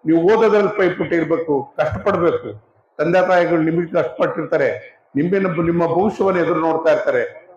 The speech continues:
ಹಾಗಾಗಿ ನೀವೆಲ್ಲರೂ ಕ-, ಕಷ್ಟಪಡ್ಬೇಕು ಅಂತ ಹೇಳೋದ್ರ ಜೊತೆಗೆ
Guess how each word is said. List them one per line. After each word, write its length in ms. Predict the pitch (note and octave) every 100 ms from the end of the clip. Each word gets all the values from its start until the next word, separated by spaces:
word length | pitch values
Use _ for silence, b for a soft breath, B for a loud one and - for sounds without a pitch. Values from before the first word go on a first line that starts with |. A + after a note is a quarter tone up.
| -
ಹಾಗಾಗಿ 420 | C#3+ E3+ F3 D#3+
ನೀವೆಲ್ಲರೂ 560 | C#3+ D3+ C#3+ D#3 F#3 F3
ಕ-, 200 | - C3+
ಕಷ್ಟಪಡ್ಬೇಕು 720 | D3+ C#3+ D#3+ E3 D#3 D3+ D3+ D3
ಅಂತ 140 | C3+
ಹೇಳೋದ್ರ 380 | C#3 C#3 C#3 B2+ A2+
ಜೊತೆಗೆ 720 | D3 C#3+ F#3+ F3+ C3+ - -